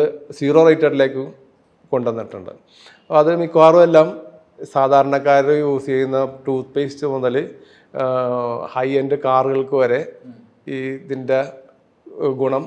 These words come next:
വന്നിട്ടുണ്ട്. അപ്പോൾ ഇത് എല്ലാ സെഗ്മെന്റിലുള്ള ആളുകൾക്കും ഇതുകൊണ്ടുള്ളൊരു ബെനിഫിറ്റ്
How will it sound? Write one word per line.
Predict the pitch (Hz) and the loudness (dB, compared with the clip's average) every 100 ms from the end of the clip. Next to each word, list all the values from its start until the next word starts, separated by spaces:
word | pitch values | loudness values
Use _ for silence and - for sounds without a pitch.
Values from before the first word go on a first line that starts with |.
| - _ _ - | -12 _ _ -6
വന്നിട്ടുണ്ട്. | 127 120 110 110 | -4 -4 -8 -12
അപ്പോൾ | 113 151 | -6 -4
ഇത് | 156 151 | -2 -2
എല്ലാ | 151 151 170 170 | 0 2 2 2
സെഗ്മെന്റിലുള്ള | 156 151 147 147 151 147 | -2 -2 -4 -2 2 2
ആളുകൾക്കും | 147 143 151 202 - _ _ _ _ | 2 -2 -6 -10 -18 _ _ _ _
ഇതുകൊണ്ടുള്ളൊരു | 160 160 160 160 160 160 | 2 2 6 4 4 2
ബെനിഫിറ്റ് | 160 160 156 175 | 2 -2 -6 -6